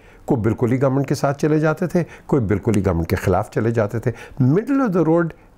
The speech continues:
actual जो एनालिसिस है, जो तज्जिया है, वो नहीं आया। बड़े ही कम लोगों में अगर आया तो आया। और यही अफसोसनाक चीज़ है कि हमने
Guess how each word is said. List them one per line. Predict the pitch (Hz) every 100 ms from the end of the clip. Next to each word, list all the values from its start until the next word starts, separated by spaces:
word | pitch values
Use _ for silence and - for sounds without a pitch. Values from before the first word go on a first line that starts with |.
| - -
actual | 175 - - 160 151 - -
जो | 120
एनालिसिस | 127 120 127 147 143 113
है, | 107 107 - - - -
जो | 107 - -
तज्जिया | 127 117 147 120
है, | 95 - - -
वो | 127
नहीं | 120 98 90
आया। | 87 - - - - -
बड़े | 120 117 190 214
ही | 202
कम | 165 127
लोगों | 110 107 101
में | 107
अगर | - 113 110
आया | 101 98
तो | 95 -
आया। | 82 76 - - - - - - - -
और | 139
यही | 151 190
अफसोसनाक | 175 - 170 185 185 131 120 -
चीज़ | 143 123 104
है | 92 - - _ -
कि | 131
हमने | 120 156 156 160